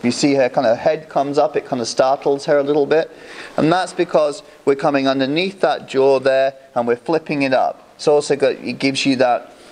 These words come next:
uh, risk there that you might hit her in the eye or you might kind of just, just startle her. And, you know, little things like that with more sensitive horses can,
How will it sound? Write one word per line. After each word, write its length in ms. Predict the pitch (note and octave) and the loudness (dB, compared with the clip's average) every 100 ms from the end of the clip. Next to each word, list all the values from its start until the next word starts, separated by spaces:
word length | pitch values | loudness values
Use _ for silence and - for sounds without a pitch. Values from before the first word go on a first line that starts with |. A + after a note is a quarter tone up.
| - | -2
uh, 220 | A2 A2 | 0 2
risk 360 | A2 C#3 C#3+ - | 2 -2 -2 -2
there 180 | C#3+ B2+ | 0 2
that 140 | A2+ | 2
you 80 | A#2 | 0
might 240 | A#2+ A#2+ | 0 -2
hit 160 | - C3+ | -2 -2
her 100 | G2+ | -2
in 140 | A#2 | -2
the 100 | A#2 | 0
eye 440 | B2+ E3 E3 E3 C3+ | 0 2 2 0 0
or 140 | A2 | -2
you 140 | A2 A#2 | -2 0
might 260 | A#2+ A#2+ - | 0 -2 -4
kind 180 | B2 | -2
of 260 | A2+ A2 A#2+ | -2 -6 -4
just, 220 | - B2+ - | -2 -2 -2
just 180 | - | -4
startle 540 | - D3 C#3+ D#3 D#3+ D3 | 0 0 2 0 -2 0
her. 220 | D#3 D3+ - - - - - | 0 0 -4 -20 -20 -20 -4
And, 480 | - D3 C#3 C3+ - - - - - - - - A#2 | 0 0 0 -2 -6 -12 -20 -20 -20 -20 -20 -16 -2
you 120 | D3 | 0
know, 120 | C3+ - - | 0 -4 -6
little 280 | F3 G#3 G#3+ | 2 2 2
things 340 | G#3 G#3 F#3 F3+ | 0 -2 0 0
like 200 | E3 C#3+ | 2 2
that 300 | E3 D3 C#3 | 2 0 -2
with 200 | C#3+ D#3 | -2 0
more 160 | C3 | -2
sensitive 560 | - F#3+ G3+ - D3+ C3 | 0 -2 -2 -2 -2 2
horses 440 | C3+ B2+ - C3 | 2 2 0 -4
can, 300 | - C3+ B2 | -4 -2 -2